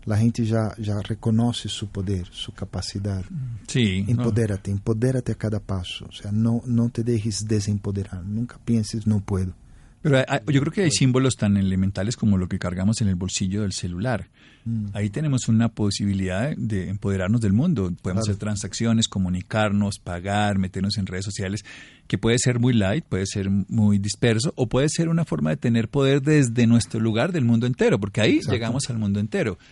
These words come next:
Speaker 1: Claro.
Speaker 2: Eso que no sea un símbolo externo, simplemente de una acción-reacción de un sistema,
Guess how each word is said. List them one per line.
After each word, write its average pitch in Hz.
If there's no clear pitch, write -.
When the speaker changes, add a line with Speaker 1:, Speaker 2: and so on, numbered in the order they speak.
Speaker 1:
Claro. 107
Speaker 2:
Eso 180
que 170
no 139
sea 156
un 151
símbolo 160
externo, 123
simplemente 120
de 117
una 117
acción-reacción 110
de 101
un 107
sistema, 113